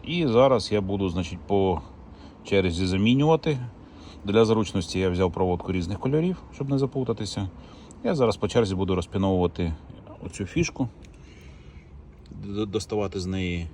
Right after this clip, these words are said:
піни, і заміняти новими пінами з цілою проводкою. Всі паяні піні, піни повитягував, замінив цілими кусками проводів,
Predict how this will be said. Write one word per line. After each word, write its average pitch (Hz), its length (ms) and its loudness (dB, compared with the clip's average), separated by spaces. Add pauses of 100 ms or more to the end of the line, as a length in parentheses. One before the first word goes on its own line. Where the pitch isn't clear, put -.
піни, 143 380 -4 (600)
і 143 80 -4
заміняти 104 500 -4
новими 85 380 -4
пінами 90 380 -6
з - 80 -10
цілою 90 260 -2
проводкою. 78 540 -8 (1400)
Всі - 180 -6
паяні 104 400 0
піні, 95 380 -2 (240)
піни 101 260 -2
повитягував, 127 800 -2 (840)
замінив 107 480 0
цілими 110 320 -2
кусками 101 400 -6
проводів, 110 600 -2